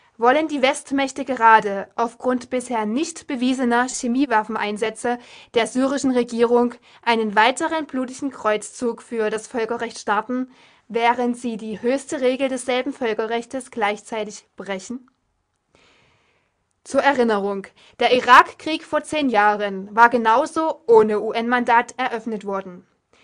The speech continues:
Er gilt heute offiziell als völkerrechtswidriger und illegaler Angriffskrieg,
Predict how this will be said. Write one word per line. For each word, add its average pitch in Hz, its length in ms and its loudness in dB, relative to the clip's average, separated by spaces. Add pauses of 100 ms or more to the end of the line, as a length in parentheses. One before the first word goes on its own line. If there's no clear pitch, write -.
(140)
Er 220 100 -4
gilt 226 260 0
heute 254 320 4
offiziell 269 560 0
als 254 240 -2
völkerrechtswidriger 254 1200 -2
und 330 320 -2
illegaler 220 680 2 (180)
Angriffskrieg, 269 840 -4